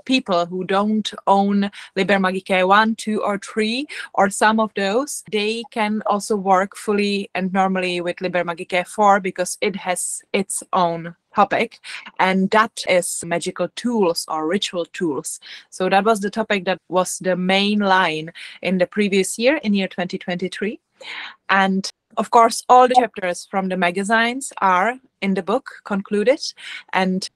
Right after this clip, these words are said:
re-edited, reread, and, uh, rechecked with the designer, with our lovely Rhoda. And then there are some extra chapters on top of it. And because of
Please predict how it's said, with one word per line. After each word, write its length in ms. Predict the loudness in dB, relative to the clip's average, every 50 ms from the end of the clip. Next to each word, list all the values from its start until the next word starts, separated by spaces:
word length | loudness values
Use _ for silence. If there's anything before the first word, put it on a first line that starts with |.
| _ 0
re-edited, 920 | 2 4 4 4 4 4 4 4 2 2 0 -2 -2 -2 -2 -4 -8 -12 -6
reread, 580 | -2 0 0 2 4 4 4 4 4 2 0 -2 -8 -14 -16 -18 -16 -16 -18 -8 _
and, 380 | 0 0 0 0 -2 -4 -2 -2
uh, 80 | 0 0
rechecked 600 | 2 0 0 -2 0 0 0 0 0 _ -8 -8
with 160 | -6 -6 -6
the 140 | -8 -8 -4
designer, 720 | -4 -2 0 0 0 0 0 0 0 0 0 0 -2 -4
with 140 | -6 -8 -6 -4
our 400 | -4 -2 0 0 -2 -4 -4 -4 -2
lovely 340 | -2 0 0 0 0 0 2
Rhoda. 400 | 2 2 2 2 0 -2 -2 -6 -12 -20 -20 -20 -20 -20 -20 -20 -20 _ -4
And 380 | -2 0 0 0 0 0 -2 -6 -8
then 420 | -10 -4 2 2 4 4 2 2 2
there 180 | 4 6 6
are 140 | 4 4 2
some 440 | -2 -6 -4 -2 0 0 0 -2 -4 -2
extra 640 | -2 -4 -2 -4 -10 -12 -6 -2 0 0 0 -2 -4 -8 -10
chapters 640 | -8 -6 -6 -6 -6 -2 0 2 2 0 -2 -6 -10 -6 -4
on 160 | -2 -2 -2
top 260 | 2 2 2 2 2 -2 -2
of 120 | 2 2
it. 200 | 2 2 2 -2 -8 -8 -8 -10 _ _ _ _ _ _ _ _ _ _ _ _ _ _ _ _ _
And 180 | -2 -2 0 0
because 360 | -2 2 4 4 4 4 2 0
of 180 | 0 0 0